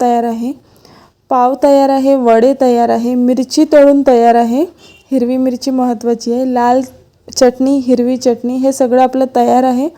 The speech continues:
फक्त आता वडापाव असेंबल करायचा आहे. तर इथे मी एक पाव घेतलेला आहे आणि पावला असं मधून कट करायचं. आणि कट केल्यानंतर याला वरच्या साईडने ग्रीन चटणी आणि खाली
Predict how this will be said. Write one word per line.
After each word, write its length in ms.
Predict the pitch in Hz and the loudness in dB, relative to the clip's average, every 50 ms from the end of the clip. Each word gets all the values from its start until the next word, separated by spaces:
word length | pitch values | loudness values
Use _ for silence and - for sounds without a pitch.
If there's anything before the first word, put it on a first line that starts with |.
| _ _ _ _ _ _ _ - | _ _ _ _ _ _ _ -6
फक्त 260 | 294 277 277 - - | -6 -6 -4 -4 -2
आता 260 | 285 285 277 285 294 | -2 -2 0 0 -2
वडापाव 520 | 294 277 254 240 240 240 233 240 254 269 - - | 0 0 0 0 0 0 -2 -2 -4 -4 -4 -4
असेंबल 520 | - 240 - - 247 240 233 233 247 254 240 | -6 -8 -6 -4 -4 -2 -2 0 0 -2 -2
करायचा 440 | - 233 233 233 226 214 - 240 | -4 -6 -6 -6 -6 -6 -6 -8
आहे. 260 | 233 226 220 220 226 240 | -8 -6 -6 -6 -4 -6
तर 60 | 262 | -6
इथे 420 | - - 277 277 254 - 311 302 | -4 -2 -4 -4 -2 0 0 0
मी 160 | 302 302 311 | 0 0 -2
एक 280 | 320 - - 277 277 262 - _ _ _ | -2 -2 -4 -4 -4 -4 -6 _ _ _
पाव 260 | - 277 247 240 254 277 | -4 -4 -2 -2 -2 -2
घेतलेला 440 | 269 294 254 - 254 262 254 247 | -2 -2 -2 -2 -2 -2 0 0
आहे 240 | 233 226 240 233 254 | 0 -2 -2 -4 -6
आणि 280 | - - 262 254 247 262 | -6 -4 -4 -4 -4 -4
पावला 540 | 254 - - 247 240 233 247 254 262 269 269 | -6 -6 -6 -6 -4 -4 -4 -2 0 0 0
असं 320 | 262 262 262 - 277 294 339 - - - - - - - - _ - | 0 -2 -4 -6 -6 -8 -8 -12 -18 -20 -20 -20 -20 -20 -18 _ -4
मधून 460 | 262 254 247 247 233 269 277 285 302 | -2 0 0 2 2 2 0 0 -2
कट 280 | 294 - - 254 262 269 262 - | -2 -2 0 2 2 2 0 0
करायचं. 520 | - 262 254 247 233 233 220 226 - 247 285 339 - _ _ _ _ _ _ _ _ _ _ _ _ _ _ - | 0 2 2 2 2 0 0 -2 -4 -4 -4 -6 -8 _ _ _ _ _ _ _ _ _ _ _ _ _ _ -14
आणि 160 | 247 240 254 262 | -12 -12 -12 -10
कट 260 | 262 - 277 269 277 277 - | -6 -4 -2 -2 -4 -4 -6
केल्यानंतर 500 | 285 285 277 277 269 277 269 262 294 294 | -4 -2 -2 -2 -4 -6 -6 -6 -6 -4
याला 300 | 285 277 262 247 247 262 | -4 -4 -4 -4 -4 -4
वरच्या 420 | 269 254 254 247 240 247 - 277 277 | -4 -4 -6 -6 -6 -4 -4 -4 -4
साईडने 420 | 277 294 277 269 254 262 277 277 | -2 -2 -2 -2 -2 -4 -6 -6
ग्रीन 340 | 233 - 254 269 277 285 277 | -6 -6 -6 -6 -4 -4 -4
चटणी 380 | 285 294 277 254 277 277 285 | -2 -4 -4 -4 -6 -8 -8
आणि 240 | 285 262 247 247 254 247 | -8 -8 -8 -8 -8 -10
खाली 340 | - 269 262 247 247 269 | -8 -8 -6 -4 -4 -4